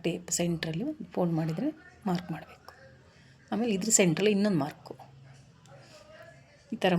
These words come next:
ಮಾರ್ಕ್ ಮಾಡಿಕೊಂಡ್ರೆ ಶೇಪ್ ಮಾರ್ಕ್ ಮಾಡೋಕ್ಕೆ ಈಸಿ ಆಗುತ್ತೆ. ರಿಂಕಲ್ಸ್ ಎಲ್ಲ ಕೆಲವ್ರಿಗೆ ಬರುತ್ತಲ್ಲ, ಆ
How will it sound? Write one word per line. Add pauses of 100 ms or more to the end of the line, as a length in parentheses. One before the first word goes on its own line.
(120)
ಮಾರ್ಕ್
ಮಾಡಿಕೊಂಡ್ರೆ (140)
ಶೇಪ್ (140)
ಮಾರ್ಕ್
ಮಾಡೋಕ್ಕೆ (100)
ಈಸಿ
ಆಗುತ್ತೆ. (1600)
ರಿಂಕಲ್ಸ್
ಎಲ್ಲ
ಕೆಲವ್ರಿಗೆ
ಬರುತ್ತಲ್ಲ, (340)
ಆ